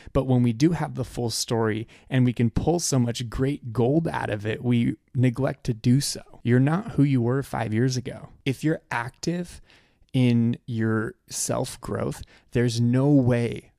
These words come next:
you look back at who you were five years ago and say, "Oh, nothing's changed." In that too, I feel like for myself, in the last five years,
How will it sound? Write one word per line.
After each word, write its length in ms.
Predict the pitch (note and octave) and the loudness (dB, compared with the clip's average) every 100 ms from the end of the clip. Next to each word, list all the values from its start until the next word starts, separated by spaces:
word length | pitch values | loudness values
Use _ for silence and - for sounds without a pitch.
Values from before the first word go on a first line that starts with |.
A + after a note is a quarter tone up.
| _ - | _ -6
you 140 | B2+ | 0
look 260 | B2 B2 - | 2 2 0
back 260 | A2 A#2 - | -2 -2 -6
at 80 | |
who 160 | G#2+ B2+ | -4 0
you 120 | B2 | 2
were 160 | A2+ A2 | 2 -2
five 260 | - G#2 | -2 -4
years 200 | G#2+ A2 | -2 -4
ago 260 | G#2+ A2 G2+ | -4 -4 -2
and 160 | G#2+ G#2+ | -4 -6
say, 220 | G#2+ G#2 B2 | -6 -4 -2
"Oh, 100 | A#2+ | 0
nothing's 480 | A2+ A2 G#2 G2 | 0 -2 -6 -8
changed." 480 | - - F2 - - - _ | -8 -10 -12 -16 -16 -18 _
In 180 | C#3+ D#3+ | 2 2
that 300 | D#3+ D#3+ - | 2 -2 -4
too, 480 | - F3+ D3+ A#2 C3+ _ _ _ _ _ _ _ _ _ _ _ | -2 0 2 0 -4 _ _ _ _ _ _ _ _ _ _ _
I 140 | - C3 | -4 -2
feel 160 | - | 0
like 140 | D3+ C3+ | 0 0
for 160 | C3 | 2
myself, 680 | A#2 A2+ A#2 B2+ A#2+ - - - _ _ _ _ _ _ _ _ - | 2 2 0 -4 -6 -10 -14 -20 _ _ _ _ _ _ _ _ 2
in 140 | C3 | 4
the 100 | C#3 | 6
last 420 | A#2+ B2+ C#3 - | 4 0 -2 -4
five 300 | - C#3 B2 | -2 -2 0
years, 680 | A2+ A#2 B2 G#2+ G#2 - - | 0 2 4 2 0 -4 -8